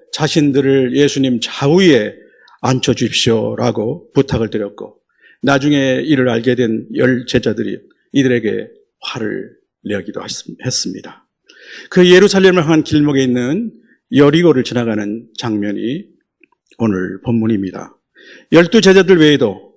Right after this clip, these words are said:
많은 사람들이 예수님과 같이 길을 걷고 있었습니다. 아마도 이들 중에는 유월절 명절을 맞아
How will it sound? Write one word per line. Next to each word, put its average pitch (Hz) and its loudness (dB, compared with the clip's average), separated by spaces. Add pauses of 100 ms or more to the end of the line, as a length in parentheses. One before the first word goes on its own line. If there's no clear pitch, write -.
(100)
많은 135 2
사람들이 127 -2 (300)
예수님과 127 2
같이 - -8
길을 110 -4
걷고 113 -4
있었습니다. 98 -8 (400)
아마도 120 -2 (140)
이들 139 0
중에는 123 -2 (400)
유월절 202 6
명절을 151 4
맞아 120 0